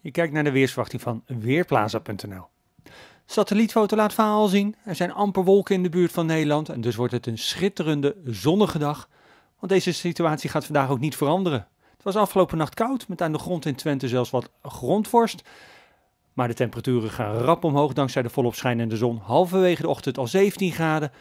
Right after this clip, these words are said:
vanmiddag negentien tot drieëntwintig graden. Heerlijke temperaturen, alleen let wel op, op de stranden steekt een windje van zee op. En daar wordt het vanmiddag dan weer wat koeler, een graad of vijftien.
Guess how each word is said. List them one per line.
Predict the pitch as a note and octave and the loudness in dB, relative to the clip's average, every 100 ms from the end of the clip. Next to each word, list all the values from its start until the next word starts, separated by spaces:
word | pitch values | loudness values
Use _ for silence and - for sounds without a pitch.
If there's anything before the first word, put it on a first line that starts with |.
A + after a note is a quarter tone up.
| _ | _
vanmiddag | - A2+ A#2 A#2 | -10 -4 -2 -2
negentien | A#2 B2 D#3+ - C3+ | -4 -4 -4 -6 -6
tot | B2 B2 - | -2 -4 -6
drieëntwintig | C3+ A#2 B2+ F3 F3+ - C#3 C3+ | -10 -4 0 2 2 0 0 -2
graden. | A2+ F#2+ F#2 | -4 -4 -4
Heerlijke | A#2 G#3+ A#3+ - | 0 2 2 2
temperaturen, | G3 F#3+ - F3 - G3 G#3 A3+ - _ - | 2 0 2 0 2 2 2 0 -4 _ -2
alleen | E3 E3+ | 2 4
let | F3 F3 | 4 4
wel | F#3+ G#3+ | 4 6
op, | A3 - | 4 0
op | - C#3+ | -8 -2
de | - | -2
stranden | - - G#3 A#3 | 0 2 4 2
steekt | - F3+ D3 | 2 0 0
een | C3 | 0
windje | C3+ - B2 | 0 -2 -2
van | C3 | -2
zee | G#2 C#3 F3+ | 2 2 2
op. | F3 - - _ | 0 -4 -20 _
En | C3+ | -4
daar | E3+ G#3+ | -2 2
wordt | F#3+ | 2
het | D#3+ | 0
vanmiddag | - E3+ D3 | -4 -2 0
dan | B2+ C#3 | 0 2
weer | C3 | 2
wat | B2 | 0
koeler, | - C#3+ C3+ F3+ | 0 2 2 -2
een | - | -6
graad | A#2+ B2+ A#2+ | -2 -2 -2
of | - | -2
vijftien. | B2+ B2+ A#2+ F#2 | -2 0 -4 -8